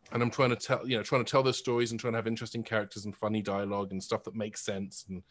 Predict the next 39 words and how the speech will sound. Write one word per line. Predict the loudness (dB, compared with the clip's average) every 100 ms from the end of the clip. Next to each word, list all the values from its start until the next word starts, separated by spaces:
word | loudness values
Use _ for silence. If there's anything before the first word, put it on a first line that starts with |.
| -20 -20 -20 -20 -20 -20 _ _ _ -2
that's, | 8 8 8 4
that's | 6 4 0
the | -2
feeling | 2 2 4 4
that | 4
I'm | 2 0
chasing | 0 0 2 -2 -6
is, | -4
like, | -2 -2 -4 _ _ _ _ _ -14
a, | -12 -10 -10 0
a | 0
person | 4 6 6 4 0
can | 2 0
do | 2 2
this. | 2 -2 -2 -2 -4 _ _ _ _
I | 4 4
can | 4 -2
do | -2
this. | -6 -6 -8 -8 0
I'm | 0
going | 4 2 2 -2
to | -6
do | -6 -8
this. | -12 -16 -14 -14 -10
And | -6 -4 -6 -6
I, | -2 0 0
I | 2 4 4
will | 4 6 6 2 -4 -6
continue | -6 -4 0 2 2 0
to | -2 -2 -2
be | -4 -4
doing | -4 -4 -4
this | -6 -6 -8 -10 _ _ _ _ _
for | -18 -4 -2 -2 -2 -4 -6 -10 _
the | -2
rest | -2 -2 -6
of |
my | -6 -6
life | -8 -16 -18 -20